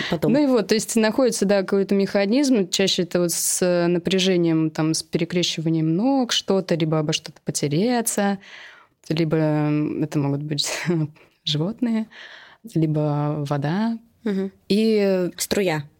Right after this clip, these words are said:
Speaker 2: Ага. И, э, этим, э, обнаружением можно поделиться со своими друзьями, родственниками, ровесниками.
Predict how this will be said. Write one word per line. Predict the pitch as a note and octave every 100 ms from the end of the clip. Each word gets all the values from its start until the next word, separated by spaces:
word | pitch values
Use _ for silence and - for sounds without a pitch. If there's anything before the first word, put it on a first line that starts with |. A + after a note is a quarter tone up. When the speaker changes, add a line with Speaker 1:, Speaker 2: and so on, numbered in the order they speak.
| _ _ F#3+
Speaker 2:
Ага. | F#3+ C4 C4 - - - _ - -
И, | F#3+ G3 F#3 F3+ E3+ D3 _ -
э, |
этим, | A3+ A3+ B3 - B3+ B3+
э, | A3+ A3 G#3+ G#3 G3+ F#3+ F3 -
обнаружением | F#3 G#3+ A3 B3 D#4+ B3+
можно | G3+ G3 G#3+
поделиться | A3 G#3+ B3 B3+ -
со |
своими | G#3 B3+ C4+
друзьями, | G#3 E3 D3 C#3+ F3 G3 G3 F#3 F3+ F3+ - - _ - - F3+ A3+
родственниками, | - G3+ G3 F#3 F#3 F3+ E3+ E3 D#3 - _ -
ровесниками. | B3+ D#4 B3 - F#3 E3+ D#3 C#3+